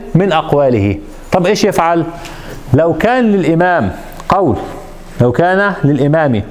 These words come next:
قول، آه، في مسألة لا يوجد له قول فيها، ما له قول فيها، مسألة حد-، حديثة أو مسألة ما ذكر فيها قول، ولا الهدول قول،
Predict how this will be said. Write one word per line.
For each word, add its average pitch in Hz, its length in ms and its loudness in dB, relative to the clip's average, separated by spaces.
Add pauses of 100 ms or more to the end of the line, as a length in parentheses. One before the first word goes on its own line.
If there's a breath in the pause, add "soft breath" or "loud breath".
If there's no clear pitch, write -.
قول، 127 340 2 (840 loud breath)
آه، 139 220 2
في 170 140 2
مسألة 175 400 2
لا 165 140 4
يوجد 196 360 2
له 185 280 2
قول 185 260 2
فيها، 120 340 0 (280)
ما 196 140 4
له 175 140 0
قول 156 200 2
فيها، 127 160 2
مسألة 147 340 2
حد-، 135 300 -2
حديثة 131 420 0
أو 156 240 0
مسألة 180 460 0
ما 175 260 2
ذكر 170 240 0
فيها 151 220 2
قول، 135 280 0 (500 loud breath)
ولا 226 220 4
الهدول 185 380 2
قول، 190 300 2